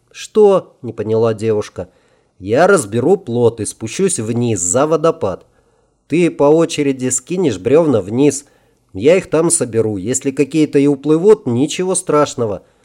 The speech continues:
Нас стало на три человека меньше. Оставшихся спокойно выдержит и меньшее сооружение".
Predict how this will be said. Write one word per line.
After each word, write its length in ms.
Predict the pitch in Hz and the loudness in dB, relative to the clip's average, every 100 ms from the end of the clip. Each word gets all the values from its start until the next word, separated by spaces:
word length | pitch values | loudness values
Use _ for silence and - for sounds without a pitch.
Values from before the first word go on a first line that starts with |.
| _ | _
Нас 340 | - 123 160 - | -6 -2 0 -2
стало 340 | - 147 131 | -2 2 2
на 180 | 120 127 | 2 0
три 200 | 139 151 | -2 -4
человека 480 | - 131 143 139 139 | -2 0 0 0 0
меньше. 480 | 143 135 87 - 90 | 2 0 -2 -10 -10
Оставшихся 800 | 92 - 147 147 - - - 95 | -8 -4 -4 -4 -8 -10 -10 -10
спокойно 540 | - 113 123 151 135 | -8 -6 0 2 4
выдержит 580 | 143 147 104 95 101 - | 2 -2 -4 -6 -8 -4
и 60 | |
меньшее 480 | 143 135 95 - 95 | 0 0 -2 -6 -8
сооружение". 760 | 87 101 107 107 101 85 82 - | -6 -6 -4 -4 -6 -8 -12 -16